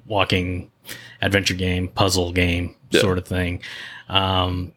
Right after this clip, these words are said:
Speaker 2: It looks like it might, might pull on your emotions a little bit. <laughs>
Speaker 1: Yeah, uh, the, the Life is Strange series is, uh, very popular, and I, I've never played one.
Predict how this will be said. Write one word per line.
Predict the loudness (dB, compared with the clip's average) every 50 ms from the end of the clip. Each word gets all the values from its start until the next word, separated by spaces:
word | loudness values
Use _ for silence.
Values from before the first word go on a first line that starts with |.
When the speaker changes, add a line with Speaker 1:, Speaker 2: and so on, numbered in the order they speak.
| -10 -8
Speaker 2:
It | -4 -2
looks | -2 2 4
like | 4 4
it | 4
might, | 4 2 2 0 -4 -12 -12 -12 -12 -12 -12 -2 0
might | 2 2 2 2
pull | 2 4 6
on | 6
your | 6 6
emotions | 6 4 4 4 2 -2 -4 -4
a | -4
little | -4 -4 -4
bit. | -2 -2 -2 -2 -4 -4
<laughs> | 0
Speaker 1:
Yeah, | 4 6 6 6 6
uh, | 6 6 6 6 6 4 2
the, | 0 2 4 4 4 2 0 -2
the | -2 0 2
Life | 4 4 4 4
is | 2 2 0
Strange | 0 2 4 4 6 6 4 4 2 2
series | 2 2 4 4 4 2 2 0 0 0
is, | 0 0 -2 -2 0 0
uh, | 2 2 4 6 4 4
very | 6 4 4 4 4
popular, | 4 2 2 2 0 -4 -8 -14 -16 -20 -20 _ _ -16 -6
and | -2 0 2 2 2 2 2 2 0 -2 -4 -6 -6
I, | -2 0 2 2 2
I've | 2 2
never | 0 0 0
played | 0 0 0 0 0
one. | -2 -4 -6 -6 -8